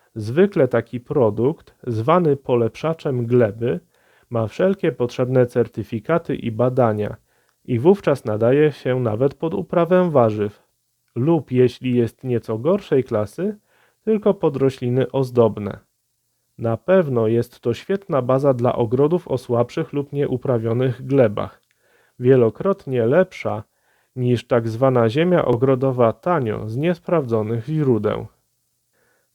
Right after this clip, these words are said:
Nawozy organiczne. Jeśli jednak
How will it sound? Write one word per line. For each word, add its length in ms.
Nawozy 580
organiczne. 920
Jeśli 480
jednak 600